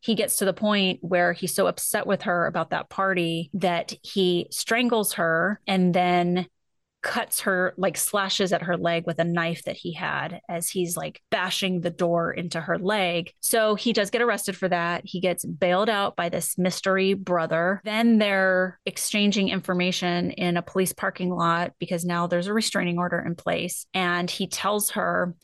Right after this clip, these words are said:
because she had his dog adopted by a friend, he tells her that she's gonna regret that, that she's a dead bitch, you know, all this stuff. So she goes right back into the police station, makes that report. He gets arrested and picked up again for violating the restraining order.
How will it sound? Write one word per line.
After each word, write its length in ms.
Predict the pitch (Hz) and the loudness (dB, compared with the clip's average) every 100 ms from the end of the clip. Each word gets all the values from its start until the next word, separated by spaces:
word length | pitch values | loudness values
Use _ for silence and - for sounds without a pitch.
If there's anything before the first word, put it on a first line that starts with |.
| 277 | -2
because 300 | 220 262 202 | 0 0 0
she 160 | - 220 | 0 0
had 300 | 220 190 196 | 0 -2 -2
his 220 | 208 180 | -2 0
dog 260 | 190 185 180 | 0 0 0
adopted 720 | 170 180 180 - 180 202 196 | -2 -2 -2 -2 -2 0 -4
by 140 | - | -6
a 120 | - - | -6 -6
friend, 500 | 240 226 185 185 175 | -2 -2 0 -2 -4
he 100 | - | -6
tells 280 | 175 202 175 | -2 0 2
her 240 | 180 175 175 | 2 4 2
that 320 | 175 165 - | 2 0 -2
she's 640 | - - - 196 175 175 - | -4 -4 -2 0 2 0 0
gonna 180 | 170 | -2
regret 340 | 175 175 262 254 | -2 -2 -2 0
that, 320 | 220 214 196 | -2 -2 -4
that 120 | - | -8
she's 300 | - - - - - _ - | -8 -8 -10 -12 -16 _ -6
a 60 | 185 | -4
dead 360 | 151 175 170 - | 0 0 0 0
bitch, 460 | 226 208 - - - | 2 2 0 -6 -4
you 80 | 180 | -2
know, 100 | 165 | 0
all 180 | 190 | 0
this 140 | 202 185 | 0 0
stuff. 260 | - 165 | -2 -4
So 120 | - 165 | -4 -6
she 160 | - | -4
goes 160 | 170 185 | -4 -4
right 120 | - | -6
back 180 | - - | -6 -6
into 160 | 185 190 | -4 -6
the 80 | |
police 200 | - 392 | 0 0
station, 440 | - 349 339 320 320 | 0 -2 0 0 0
makes 200 | 220 202 | -2 0
that 180 | 220 - | -2 -2
report. 560 | 220 - 202 196 196 - - _ | -2 0 2 2 0 -6 -20 _
He 100 | 220 | -4
gets 220 | 190 - | -2 0
arrested 400 | 175 185 - 190 | 0 0 -2 -2
and 100 | 165 | -2
picked 220 | 208 - | -4 -4
up 100 | 170 | -4
again 320 | 170 214 214 | -2 0 0
for 140 | 208 175 | 0 -2
violating 720 | 170 160 160 160 185 180 - | -2 0 0 -2 -4 -6 -8
the 180 | - 180 | -6 -4
restraining 480 | 180 180 247 240 220 | -2 -2 2 2 4
order. 400 | 208 196 185 | 2 4 2